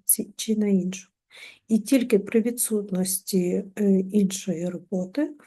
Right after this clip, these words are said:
за відповідною професією чи спеціальністю, а також у разі, якщо працівник відмовляється від такої пропозиції, е,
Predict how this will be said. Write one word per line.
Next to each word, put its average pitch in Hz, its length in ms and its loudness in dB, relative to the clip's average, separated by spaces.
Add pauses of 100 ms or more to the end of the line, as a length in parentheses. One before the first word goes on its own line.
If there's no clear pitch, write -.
(640)
за 233 300 4
відповідною 233 600 2
професією 220 600 2
чи 220 140 -2
спеціальністю, 196 1000 -2
а 196 80 -4
також 208 380 2
у 202 80 4
разі, 196 360 2
якщо 180 440 -2
працівник 190 680 0
відмовляється 196 920 4
від 262 160 -4
такої 294 300 2
пропозиції, 269 920 2
е, 214 480 2